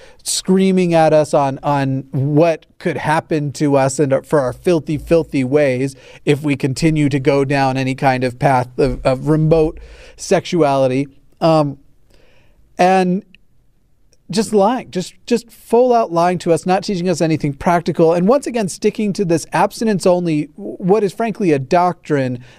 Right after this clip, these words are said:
that doesn't work. And we know this 'cause when we look out at statistics around the world,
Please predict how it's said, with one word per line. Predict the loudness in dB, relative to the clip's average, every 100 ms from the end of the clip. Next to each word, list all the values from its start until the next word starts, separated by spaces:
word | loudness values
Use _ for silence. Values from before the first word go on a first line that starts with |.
| _
that | 0 2
doesn't | 0 0 -2 -6
work. | 0 0 -2 -8
And | -4 -2
we | 0
know | 2 2
this | 2 -2
'cause | -4 -4
when | 0
we | 0
look | 2 2 2
out | 2 2 -2 _ -14
at | -12
statistics | -8 -2 -2 -2 -2 0
around | 2 2 2
the | 2
world, | 4 4 4